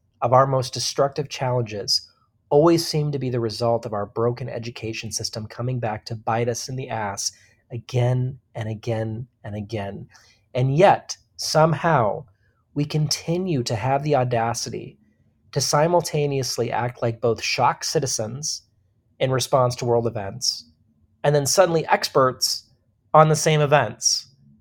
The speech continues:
And that switch takes place so quickly. If we're truly tired of this, and I'd like to believe we are,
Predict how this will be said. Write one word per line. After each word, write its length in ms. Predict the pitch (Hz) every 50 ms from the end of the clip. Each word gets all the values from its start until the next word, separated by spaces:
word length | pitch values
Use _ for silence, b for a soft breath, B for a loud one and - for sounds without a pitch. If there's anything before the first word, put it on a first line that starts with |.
| _ _ _ _ _ _ _ _ _ _ - - -
And 120 | 143 143
that 140 | 170 185 -
switch 300 | - - 170 175 - -
takes 220 | - 165 151 - -
place 320 | - 151 139 131 123 -
so 220 | - - 143 143
quickly. 500 | 143 - - 127 123 - - - - - _ _ _ _ _ _ _ _ _ _ _ _ _ _ _ _ _ _ _ _ _ _ _ _ - 156
If 140 | 151 -
we're 100 | 170 165
truly 400 | 156 160 - - 190 196 208 202
tired 440 | 196 - - - 160 165 170 175 160
of 100 | 123 120
this, 540 | - - - 127 - - - - - - _ _ _ _ _ _ _ _ _ _ _ -
and 140 | 139 123 131
I'd 140 | 156 160
like 180 | 156 160 165 165
to 80 | - 165
believe 320 | 147 143 147 147 143 131
we 140 | 131 127 120
are, 420 | 117 113 113 107 101 104 - 135